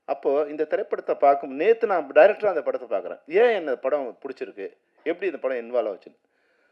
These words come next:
சார், அந்த படத்துல வந்து, அதுக்கப்புறம் வந்து அந்த படத்தை சம்மந்தப்பட்ட எல்லாரும் எனக்கு நெருங்கிய நண்பர்கள். அஹ், பாரதி ராஜா சார் என்னோட ரொம்ப நெருங்கிய நண்பர், ஆர் செல்வராஜ் மிக மிக நெருங்கிய நண்பர், அப்புறம் சிவா சாரோட ஒரு படம் அசிஸ்டன்ட் டைரக்டரா ஒர்க் பண்ணேன்.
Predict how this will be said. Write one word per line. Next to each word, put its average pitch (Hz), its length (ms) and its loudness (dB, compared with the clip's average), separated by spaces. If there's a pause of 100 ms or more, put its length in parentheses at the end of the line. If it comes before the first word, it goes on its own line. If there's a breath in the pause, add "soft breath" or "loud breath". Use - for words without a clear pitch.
சார், 156 520 2 (180)
அந்த 117 300 -10
படத்துல 151 420 -2
வந்து, 117 480 -6 (640)
அதுக்கப்புறம் 175 460 0
வந்து 196 280 4
அந்த 175 140 0
படத்தை 180 300 -2
சம்மந்தப்பட்ட 170 420 -4
எல்லாரும் 220 360 8
எனக்கு 175 180 -2
நெருங்கிய 151 320 0
நண்பர்கள். 120 420 -6 (580)
அஹ், 110 180 -10
பாரதி 131 260 0
ராஜா 135 220 -6
சார் 143 300 0
என்னோட 107 220 -6
ரொம்ப 143 240 0
நெருங்கிய 139 320 -2
நண்பர், 120 460 -8
ஆர் 135 260 0
செல்வராஜ் 143 460 -2
மிக 139 220 -4
மிக 151 200 -2
நெருங்கிய 127 300 -2
நண்பர், 120 420 -8 (240 soft breath)
அப்புறம் - 220 -12
சிவா 185 280 2
சாரோட 147 200 -4
ஒரு 131 260 -4
படம் 120 220 -2
அசிஸ்டன்ட் 127 300 -10
டைரக்டரா 113 260 -2
ஒர்க் 104 240 -10
பண்ணேன். 101 180 -18